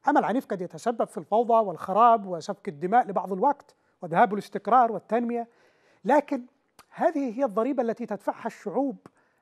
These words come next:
من أجل الحصول على حقوقها إذا لم تتمكن من الحصول عليها بالطرق السلمية ال-، ال-، الطبيعية. وهذه هي الضريبة التي تدفعها الأمم عندما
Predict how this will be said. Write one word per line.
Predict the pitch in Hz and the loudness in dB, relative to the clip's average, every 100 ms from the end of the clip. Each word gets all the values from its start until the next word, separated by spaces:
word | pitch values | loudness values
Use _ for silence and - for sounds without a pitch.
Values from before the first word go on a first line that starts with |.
| - | -10
من | 208 233 | -6 -2
أجل | 254 226 | -2 -2
الحصول | 208 196 294 | -6 -8 -4
على | 233 233 | 0 0
حقوقها | - - 294 294 277 | -2 -4 -2 0 0
إذا | 247 262 | 0 0
لم | 262 | 0
تتمكن | 233 247 254 294 302 277 | -2 -4 -2 -2 -2 -2
من | 277 | -2
الحصول | - 262 - 277 | -4 -8 -4 0
عليها | 240 277 269 | 0 2 0
بالطرق | 240 254 - _ _ - 254 285 285 | -2 -8 -12 _ _ -8 -2 0 0
السلمية | - - 254 277 285 | -4 -4 -2 0 2
ال-، | 247 233 | 0 -2
ال-، | 220 226 226 | -4 -6 -6
الطبيعية. | 180 247 254 302 302 202 _ _ _ _ _ _ _ _ _ _ _ _ _ _ _ _ _ _ 185 | -2 -2 0 0 -2 -4 _ _ _ _ _ _ _ _ _ _ _ _ _ _ _ _ _ _ -6
وهذه | 165 302 285 262 208 | 0 0 0 -4 -4
هي | |
الضريبة | 240 180 220 262 240 | -6 -4 -4 -4 -6
التي | 233 254 233 _ _ _ _ | -6 -8 -10 _ _ _ _
تدفعها | 214 202 320 277 233 | -12 -6 -2 2 2
الأمم | 240 269 277 262 | 0 0 0 0
عندما | 214 220 233 254 | -2 0 4 2